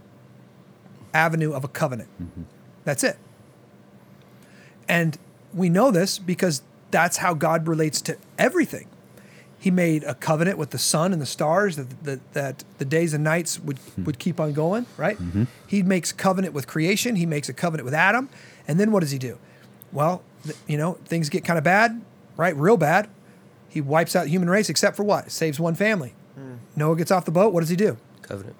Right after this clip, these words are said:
Speaker 1: Makes a covenant with Noah.
Speaker 3: Yeah.
Speaker 1: Right? It's
Speaker 3: Yeah.
Speaker 1: got blessings and curses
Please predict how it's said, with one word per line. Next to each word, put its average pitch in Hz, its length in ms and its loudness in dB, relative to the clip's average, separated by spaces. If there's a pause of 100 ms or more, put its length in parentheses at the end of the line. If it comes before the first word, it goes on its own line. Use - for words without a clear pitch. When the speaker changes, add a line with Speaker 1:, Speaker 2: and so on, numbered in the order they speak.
(300)
Speaker 1:
Makes 135 160 -4
a 151 40 -4
covenant 170 280 2
with 175 100 -2
Noah. 180 300 2 (180)
Speaker 3:
Yeah. 110 120 -14 (1200)
Speaker 1:
Right? 180 260 -2 (180)
It's - 160 -6
Speaker 3:
Yeah. 156 100 0
Speaker 1:
got 131 100 -6
blessings 170 360 0
and 180 100 0
curses 175 520 0